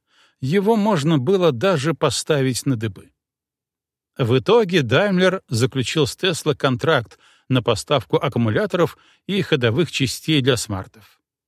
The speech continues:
И это, по сути, не слишком отличалось от того, на чем настаивал Зальцман. Маск также попросил Daimler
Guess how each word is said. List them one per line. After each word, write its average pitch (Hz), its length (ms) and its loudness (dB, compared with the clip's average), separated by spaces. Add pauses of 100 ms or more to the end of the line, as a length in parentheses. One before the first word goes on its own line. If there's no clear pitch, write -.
(140)
И 143 220 -2
это, 220 300 0
по 107 160 -4
сути, 196 460 -2 (340)
не 151 160 2
слишком 185 600 -2
отличалось 170 800 0
от 139 220 -4
того, 127 460 2 (220)
на 127 200 2
чем 165 320 0
настаивал 131 600 0
Зальцман. 110 580 -4 (880)
Маск 202 540 2
также 147 480 0
попросил 139 640 0
Daimler 165 640 2